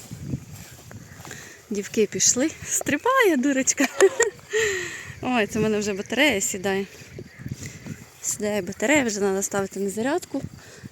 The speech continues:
Ну, це, знаєте, вже хорошо. Я щас прийду, там ще домию посуд, поскладаю і вже ляжу відпочивати. Сьогодні вже точно нічого на городі робити не буду.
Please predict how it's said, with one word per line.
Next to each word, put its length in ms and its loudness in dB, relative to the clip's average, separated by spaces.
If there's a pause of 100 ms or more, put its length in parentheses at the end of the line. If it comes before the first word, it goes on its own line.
Ну, 340 8
це, 180 4
знаєте, 400 8
вже 200 6
хорошо. 460 4
Я 140 6
щас 220 4
прийду, 440 6 (2000)
там 180 6
ще 160 4
домию 420 8
посуд, 520 6 (460)
поскладаю 800 4
і 120 2
вже 200 2
ляжу 280 4
відпочивати. 760 -4 (140)
Сьогодні 320 0
вже 200 -4
точно 320 -2
нічого 340 0
на 100 2
городі 320 2
робити 360 0
не 120 2
буду. 280 6